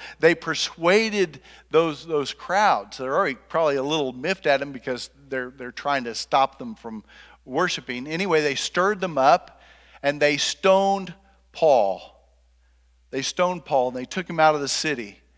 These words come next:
and left him for dead. The disciples, th-, you know, this is just real brief from Luke, but Luke says that the disciples just gathered around Paul, and Paul got up.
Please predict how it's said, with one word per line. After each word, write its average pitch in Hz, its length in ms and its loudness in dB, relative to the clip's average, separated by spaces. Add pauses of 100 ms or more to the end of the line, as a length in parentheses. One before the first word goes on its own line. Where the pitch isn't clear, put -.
(160)
and 135 80 -6
left 143 200 0
him 127 140 -10
for 127 140 -12
dead. 123 400 -4 (1300)
The 123 80 -8
disciples, 143 720 0 (240)
th-, 196 160 0 (360)
you 175 120 -10
know, 151 100 0
this 165 240 -4
is 147 100 -8
just 208 280 -6
real 165 180 -2
brief 156 440 -4
from 135 220 -10
Luke, 147 280 -4 (120)
but 135 200 -4
Luke 185 220 -4
says 143 340 -2
that 135 200 -6
the 131 100 -8
disciples 139 600 0
just - 220 -10 (180)
gathered 180 400 4
around 170 400 0
Paul, 139 500 -2 (840)
and 127 100 -12
Paul 127 160 -2
got 139 220 2
up. 190 260 -2